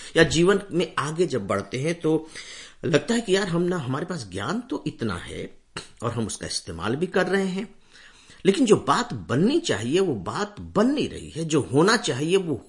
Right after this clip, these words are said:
हो नहीं रहा है, उतनी सफलता नहीं मिल रही है,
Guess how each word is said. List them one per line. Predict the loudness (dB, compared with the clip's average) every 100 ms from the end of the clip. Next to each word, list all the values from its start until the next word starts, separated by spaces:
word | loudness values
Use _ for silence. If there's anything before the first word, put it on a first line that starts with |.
| 2
हो | 4
नहीं | 4 0
रहा | -8 -12
है, | -14 -14 _ _ _ -8
उतनी | -4 0
सफलता | 0 0 -6 -4 -6
नहीं | -6 -6
मिल | -6 -6
रही | -6 -8
है, | -10